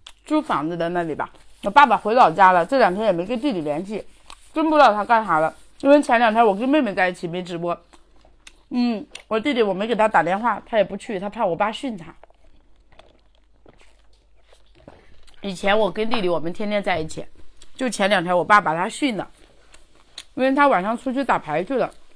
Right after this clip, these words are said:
玩玩的，扑克。然后我爸怕他堵，所以不让他去，他不听。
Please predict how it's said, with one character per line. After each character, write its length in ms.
玩 220
玩 260
的， 180
扑 140
克。 240
然 140
后 80
我 60
爸 160
怕 180
他 100
堵， 360
所 80
以 60
不 120
让 140
他 120
去， 240
他 180
不 100
听。 260